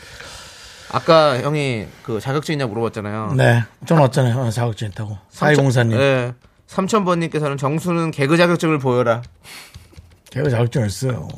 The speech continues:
Speaker 1: <laughs> S본부 일 기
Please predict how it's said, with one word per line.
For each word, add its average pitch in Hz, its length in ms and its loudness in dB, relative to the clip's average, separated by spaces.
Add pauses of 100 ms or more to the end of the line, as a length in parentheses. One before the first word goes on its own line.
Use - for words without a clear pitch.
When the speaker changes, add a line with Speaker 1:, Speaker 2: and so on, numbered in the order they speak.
(140)
Speaker 1:
<laughs> - 140 -6 (2750)
S본부 160 680 2
일 240 220 4
기 226 360 2